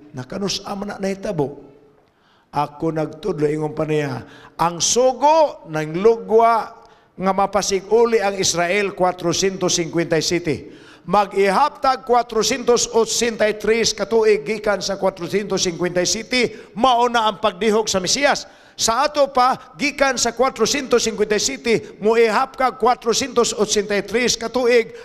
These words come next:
adto na tugdon sa twenty-seven A D. Perting tumana sa giingon ni Lucas nga sa twenty-seven A D na bautismuhan, nadihugan ang Mesiyas. Litra por litra gyud natuman.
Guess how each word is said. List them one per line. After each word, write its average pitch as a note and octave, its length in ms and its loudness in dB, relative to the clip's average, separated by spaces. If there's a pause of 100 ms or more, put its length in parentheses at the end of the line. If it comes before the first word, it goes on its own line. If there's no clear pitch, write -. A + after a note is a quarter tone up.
adto B3 460 0
na A3+ 180 2
tugdon A3+ 460 2
sa G#3+ 160 -2
twenty-seven A3 640 -2
A A#3+ 160 0
D. A#3+ 80 0 (400)
Perting F4+ 640 4
tumana D4 640 2 (100)
sa C#4 220 0
giingon A#3+ 420 -2
ni A3+ 80 2
Lucas B3+ 540 0 (160)
nga A3+ 160 0
sa A3 160 -4
twenty-seven A#3 680 -2
A B3 220 0
D A3+ 60 -2 (360)
na A#3 380 2 (260)
bautismuhan, F#3+ 1160 -2 (180)
nadihugan D#3 1120 -4
ang C3+ 160 -8
Mesiyas. B2 720 -6 (420)
Litra C#3 720 -4
por D#3 220 -2
litra F3+ 420 -4
gyud F#3 220 -4
natuman. G3 500 -6